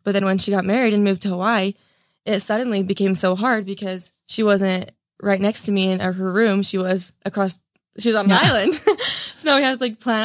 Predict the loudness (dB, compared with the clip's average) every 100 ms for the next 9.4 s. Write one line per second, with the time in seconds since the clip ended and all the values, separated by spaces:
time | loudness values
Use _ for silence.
0 | -4 -4 -4 -4 -4 -2 0 0 -2 -4
1 | -6 -6 -6 -6 -6 -6 -8 -4 -2 -2
2 | -2 0 0 0 0 -2 _ 0 0 2
3 | 2 2 2 -2 _ -20 -20 _ _ 0
4 | 2 0 -2 -8 _ _ 0 0 -2 -4
5 | -2 -2 -4 -10 -14 -10 -8 -6 -8 -12
6 | -20 _ _ _ _ _ _ _ -4 -4
7 | -4 -12 _ -8 -6 -6 -8 -10 -14 -2
8 | 2 2 4 2 2 0 -2 -2 -4 -4
9 | -6 -4 -8 -12